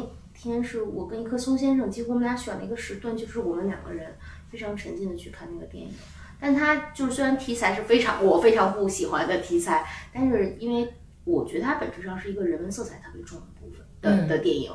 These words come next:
Speaker 2: 嗯。
Speaker 1: 而这个部分对于我来说是，我觉得是非常共振和冲击的，所以我还蛮喜欢。对，另外一个是期待。叫期待，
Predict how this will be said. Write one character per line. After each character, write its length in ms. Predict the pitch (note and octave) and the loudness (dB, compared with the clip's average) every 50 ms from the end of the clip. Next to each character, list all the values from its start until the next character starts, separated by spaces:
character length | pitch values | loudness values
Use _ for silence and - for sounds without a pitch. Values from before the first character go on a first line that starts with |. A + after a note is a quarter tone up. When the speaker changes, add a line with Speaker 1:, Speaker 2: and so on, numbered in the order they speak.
| - - | -8 -6
Speaker 2:
嗯。 100 | E3 F#3 | -4 -2
Speaker 1:
而 60 | - | 0
这 120 | D4+ D#4 | 2 2
个 80 | A#3 F3+ | 2 0
部 120 | - - | -2 -2
分 160 | - E3 D#3 - | -6 -8 -6 -4
对 120 | F#3+ F3 | 0 0
于 20 | |
我 180 | E3+ E3 E3+ E3 | 0 0 0 -4
来 140 | E3+ - - | -6 -10 -12
说 320 | - - - D3 C3+ - - - - - - - - | -12 -6 -6 -6 -6 -6 -10 -16 -18 -18 -18 -14 -10
是， 560 | - - - F3 E3 - - - - - - - - - - - - - - - - D3+ | -8 0 2 2 2 0 -2 -8 -10 -14 -16 -18 -18 -18 -18 -18 -16 -16 -18 -16 -8 -4
我 200 | F3 D#3 D3 C#3+ | -2 -2 -2 -2
觉 120 | - D3 | -4 -4
得 80 | E3 F3+ | -6 -6
是 120 | - - | -6 -8
非 140 | - G3+ F#3 | -8 -6 -6
常 240 | F3+ - - C#3 - | -6 -6 -6 -8 -10
共 180 | - - E3+ D#3 | -8 -8 -8 -6
振 180 | - D#3+ D3+ D3 | -6 -6 -8 -8
和 80 | - | -10
冲 240 | - - E3+ F3 G3 | -14 -14 -12 -10 -10
击 180 | G3+ A3 A3 A3 | -10 -10 -12 -14
的， 80 | - - - - | -14 -16 -18 -20
所 160 | - - F#3+ F#3 | -18 -16 -12 -12
以 40 | F3 | -12
我 160 | F3 F3 F3 | -12 -12 -14
还 240 | F3+ - - - - - | -16 -16 -16 -16 -16 -18
蛮 100 | - - - | -18 -18 -18
喜 140 | - - - | -18 -18 -16
欢。 100 | - - - - - - - - - - - - - - - - - - - - - - | -18 -18 -18 -20 -20 -20 -20 -20 -20 -20 -20 -18 -18 -18 -18 -20 -18 -18 -18 -18 -18 -18
对， 100 | - - - - | -18 -16 -14 -4
另 100 | - C4 | 0 2
外 160 | D#4 D4 B3 | 2 2 2
一 20 | A#3 | 0
个 80 | - B3 | -4 -6
是 160 | - - G#3+ | -10 -10 -10
期 280 | - - - - E3+ E3+ | -10 -10 -10 -8 -10 -10
待。 300 | - G3+ - - - - - - - - - - - - - - - - - - - - - - - - - - - - - - - - - - - - - - - - - - - | -10 -10 -10 -10 -12 -16 -18 -20 -20 -20 -20 -20 -20 -18 -18 -18 -18 -18 -16 -16 -16 -16 -14 -14 -14 -14 -16 -16 -16 -18 -18 -16 -16 -18 -16 -18 -18 -18 -18 -18 -18 -20 -18 -18 -16
叫 80 | G3+ G3 | -16 -16
期 220 | G3 - - - | -14 -14 -14 -14
待， 80 | - | -14